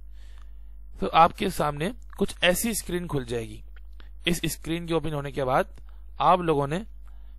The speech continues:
convert to Word यहाँ पे क्लिक कर देना है। जैसे ही आप यहाँ पे क्लिक करेंगे, आपकी ये फाइल किस फॉर्म में आ जाएगी, डाउनलोड कर, Word के फॉर्म में, Word के फॉर्मेट में कन्वर्ट हो जाएगी।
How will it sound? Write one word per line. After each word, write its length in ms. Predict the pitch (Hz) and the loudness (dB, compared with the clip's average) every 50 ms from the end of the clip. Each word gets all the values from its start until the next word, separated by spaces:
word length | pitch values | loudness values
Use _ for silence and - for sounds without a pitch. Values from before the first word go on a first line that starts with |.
| - - 160 | -6 0 0
convert 380 | 156 156 151 151 175 202 196 - - 180 | 0 4 8 10 10 10 10 8 8 8
to 180 | 175 208 226 - - - - - - - - 123 | 8 8 8 4 -6 -14 -14 -14 -14 -12 -4 4
Word 320 | 117 151 175 175 151 139 - - - - | 6 8 8 8 8 4 -8 -12 -12 -8
यहाँ 260 | 127 139 139 156 185 | -6 -2 2 2 2
पे 120 | 185 196 196 | 4 4 2
क्लिक 260 | 190 180 180 175 - | 2 2 -2 0 2
कर 120 | 165 156 | 0 0
देना 200 | 131 143 156 156 | 2 0 -2 -2
है। 120 | - - - - - - - - - - - - - | -4 -6 -8 -14 -14 -14 -14 -14 -14 -14 -14 -10 -6
जैसे 200 | - 139 151 160 | -2 0 0 2
ही 80 | 175 208 | 6 8
आप 140 | 214 208 196 | 8 8 8
यहाँ 160 | 190 185 190 | 6 2 2
पे 100 | 185 185 | 2 0
क्लिक 280 | - - 180 185 175 - | -2 -2 -2 -2 0 0
करेंगे, 400 | 180 160 160 156 165 190 247 - - - - - - - - - - - | 0 -2 0 0 -2 -2 -2 -4 -10 -14 -14 -14 -14 -14 -14 -8 0 4
आपकी 400 | 151 165 175 - - - 190 180 | 6 6 6 4 0 0 2 4
ये 140 | 175 175 | 4 4
फाइल 400 | 156 - - 156 160 180 202 220 - - - - - - - - - - - - - - - - | 4 4 4 4 4 4 2 -2 -8 -14 -14 -14 -14 -14 -14 -14 -14 -14 -14 -14 -14 -14 -10 -4
किस 200 | - 185 196 - | 0 0 0 2
फॉर्म 220 | - 180 175 180 180 | 6 8 8 8 8
में 120 | 180 185 | 6 2
आ 80 | 175 170 | 4 4
जाएगी, 340 | 165 175 175 180 196 208 - - - - - - - - - - - - - | 4 4 2 2 0 -4 -6 -8 -14 -14 -14 -14 -14 -14 -14 -14 -14 -10 -2
डाउनलोड 480 | - 143 143 147 156 156 175 185 196 - - - - - - - | 2 4 4 4 4 4 2 2 2 0 -4 -14 -14 -12 -6 0
कर, 140 | - 160 160 | 4 6 8
Word 240 | 143 160 185 180 - | 10 10 8 8 6
के 120 | 185 180 | 2 2
फॉर्म 280 | 160 - 160 156 151 160 | 4 4 4 4 4 2
में, 220 | 175 180 170 - | 0 0 0 0
Word 300 | 135 123 135 160 170 - | 0 4 6 4 4 4
के 100 | - 175 | 2 2
फॉर्मेट 340 | 151 - 156 147 151 165 160 | 4 6 6 6 6 4 2
में 120 | 165 160 | 0 0
कन्वर्ट 300 | - 147 135 151 190 190 | 0 2 4 4 6 6
हो 40 | 180 | 6
जाएगी। 360 | 143 139 135 131 135 170 226 | 6 4 2 2 0 -4 -6